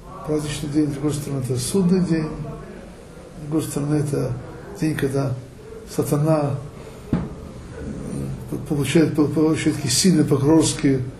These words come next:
права и так далее. И, ну, очень странный день, по большому счету.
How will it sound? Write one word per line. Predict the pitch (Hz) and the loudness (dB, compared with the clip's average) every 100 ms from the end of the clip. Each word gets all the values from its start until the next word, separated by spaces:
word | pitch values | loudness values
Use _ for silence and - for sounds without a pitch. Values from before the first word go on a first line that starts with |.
| - | 4
права | - 147 160 196 - - - - - - - - - - - - | 6 8 8 8 4 -4 -10 -14 -16 -16 -18 -16 -16 -16 -10 -2
и | - 226 269 - - - - - 151 | 4 6 8 6 2 -4 -8 -8 -6
так | 73 | -2
далее. | 76 78 78 76 - | 0 2 2 0 -2
И, | - - - - - - - - - - 175 175 | -4 -6 -6 -6 -6 -8 -10 -14 -16 -16 -10 -4
ну, | 196 214 - - - - - - - - | -2 -2 -4 -14 -14 -16 -14 -16 -16 -8
очень | 208 185 | -6 -4
странный | 180 196 180 147 | 2 6 6 4
день, | 123 | 2
по | 123 120 | -2 -6
большому | - - - | -10 -10 -10
счету. | 113 - - | -12 -14 -14